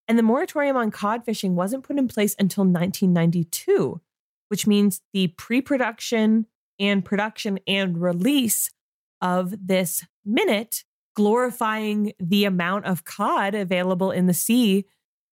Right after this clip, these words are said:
came out before the government of Canada was like, "Hey, actually, it's a pretty shitty situation for the cod." So that timeline is really,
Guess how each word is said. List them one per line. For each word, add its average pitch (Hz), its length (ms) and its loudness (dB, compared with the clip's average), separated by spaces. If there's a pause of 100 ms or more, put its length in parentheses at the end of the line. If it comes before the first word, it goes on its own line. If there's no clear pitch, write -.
(600)
came 202 320 2
out 214 360 -2
before 180 760 0 (240)
the 185 80 -10
government 175 380 0
of 165 100 -2
Canada 170 540 0
was 165 240 0
like, 165 160 -2
"Hey, 214 400 0
actually, 165 680 0
it's 185 140 0
a - 20 0
pretty 185 300 0
shitty 185 320 0
situation 180 600 0
for 190 120 0
the 185 80 0
cod." 175 560 -2 (960)
So 262 160 2
that 254 320 -2
timeline 214 920 0
is 165 220 0 (120)
really, 190 760 2